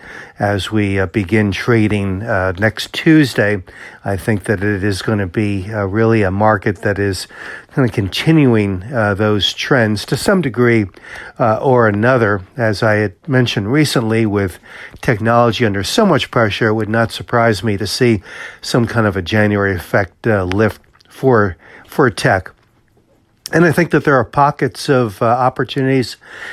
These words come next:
in the, uh, growth areas. Uh, I continue to favor healthcare and the biotechs, uh, in particular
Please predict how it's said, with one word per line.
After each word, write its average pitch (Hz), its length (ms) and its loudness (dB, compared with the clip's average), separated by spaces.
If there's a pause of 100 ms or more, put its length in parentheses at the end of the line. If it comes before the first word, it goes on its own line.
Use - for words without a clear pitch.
(140)
in 156 240 4
the, 120 260 4
uh, 107 120 4
growth 117 360 0
areas. 123 680 4
Uh, 107 420 -2
I 104 80 -4
continue 104 680 -2 (360)
to - 140 -4
favor 104 580 2
healthcare 113 640 0
and 92 160 -6
the 92 60 -6
biotechs, 110 920 -2
uh, 104 220 0
in 123 180 -4
particular 127 760 0